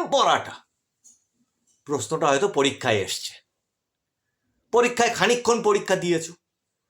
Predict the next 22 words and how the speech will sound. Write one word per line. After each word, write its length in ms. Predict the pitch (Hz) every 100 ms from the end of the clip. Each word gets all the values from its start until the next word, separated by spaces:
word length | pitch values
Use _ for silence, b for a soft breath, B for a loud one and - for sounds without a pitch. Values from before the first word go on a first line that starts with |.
| _ _ _ _ _
দিয়ে 440 | 107 101 240 233 165 165 - _ _ -
ব্যাস 440 | 87 82 127 110 - - - - _ _ - -
হঠাৎ 440 | - 220 233 196 -
কিছু 160 | 190 196
মনে 220 | 135 110
পড়ছে 300 | 98 92 - -
না। 60 | _ _ _ _ _ _ _ _ b b b b
ওই 120 | 196 196
প্রশ্নটার 480 | 233 240 262 269 254
উত্তরটা 300 | 254 277 269
খানিকটাও 540 | 277 208 285 - 359 349
লিখেছো, 360 | 330 262 208
লিখে 280 | 135 220 240
আর 120 | 214 127
কিছু 200 | 139 135
মনে 160 | 98 87
পড়ছে 240 | - - -
না। 80 | _ _ _ _
যা, 200 | 104 113 - - _ _ _ _ _
এবার 180 | 113 123
কি 80 | 131
হবে? 180 | 139 147